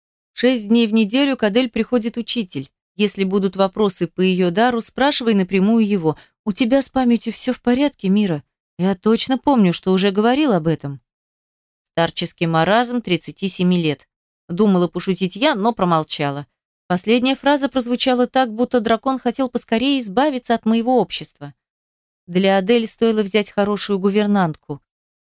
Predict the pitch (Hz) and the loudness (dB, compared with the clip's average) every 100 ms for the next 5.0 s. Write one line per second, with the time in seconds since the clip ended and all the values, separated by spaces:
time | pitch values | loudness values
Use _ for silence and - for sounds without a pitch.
0 | - 185 180 196 190 - 254 247 226 220 | -4 -2 0 0 0 0 0 4 4 4
1 | 220 - 262 240 - 247 214 214 208 202 | 2 2 0 -2 2 0 2 0 0 0
2 | 196 202 175 156 143 _ _ _ _ _ | 2 0 2 -2 -2 _ _ _ _ _
3 | _ _ _ _ 190 190 202 214 240 233 | _ _ _ _ -4 0 0 2 2 0
4 | - 202 190 220 202 208 208 185 165 156 | 0 0 4 2 4 2 2 -2 -4 -4